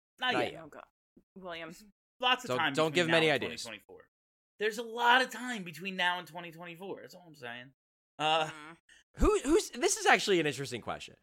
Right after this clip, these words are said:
Speaker 2: So, like, 'cause I, I, I haven't thought about this, but now I kinda want to. Who is, like, the next player that is actually not that good that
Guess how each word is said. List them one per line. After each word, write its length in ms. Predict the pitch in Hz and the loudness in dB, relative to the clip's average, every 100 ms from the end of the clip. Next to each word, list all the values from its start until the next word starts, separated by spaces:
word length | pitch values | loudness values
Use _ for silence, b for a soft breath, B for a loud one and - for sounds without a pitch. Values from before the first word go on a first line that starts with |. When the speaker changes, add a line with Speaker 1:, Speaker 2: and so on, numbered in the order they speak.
| _ _ - | _ _ -10
Speaker 2:
So, 280 | - 196 185 | 0 4 6
like, 320 | 175 165 - _ _ _ 185 | 6 6 0 _ _ _ -2
'cause 120 | 180 196 | 2 2
I, 80 | 196 | 6
I, 240 | 196 185 180 _ _ _ _ 165 | 6 6 2 _ _ _ _ 0
I 100 | 185 | 2
haven't 420 | 170 226 285 - | 6 6 6 0
thought 220 | 151 151 | 4 4
about 260 | 165 170 170 | 6 4 4
this, 200 | 196 - | -2 -2
but 140 | 139 | -2
now 160 | 131 127 | 2 2
I 60 | |
kinda 300 | 127 123 113 | 2 -2 -4
want 240 | 95 90 80 | -4 -8 -8
to. 160 | - - _ _ _ _ _ _ _ - - | -16 -16 _ _ _ _ _ _ _ -18 2
Who 440 | - 254 349 403 - | 2 6 6 6 6
is, 800 | 190 170 139 123 117 110 - - - | 4 6 4 0 -2 -4 -6 -8 -8
like, 460 | 135 135 123 - _ _ _ - | 0 0 0 -4 _ _ _ -12
the 180 | 127 151 | -4 -4
next 640 | 143 143 175 - - - | -2 0 0 0 -10 -10
player 600 | - 147 123 98 - - _ _ _ _ _ _ _ - | -8 -2 0 -2 -6 -16 _ _ _ _ _ _ _ -4
that 180 | 151 156 | 2 2
is 160 | 156 - | 2 -2
actually 600 | 151 151 165 - 196 185 | 2 4 2 -2 0 0
not 320 | 165 147 147 127 | 2 4 4 2
that 280 | 127 113 107 | -2 -2 -10
good 420 | 110 82 69 _ _ _ _ - | -8 -8 -12 _ _ _ _ -6
that 380 | 139 147 135 | 0 2 2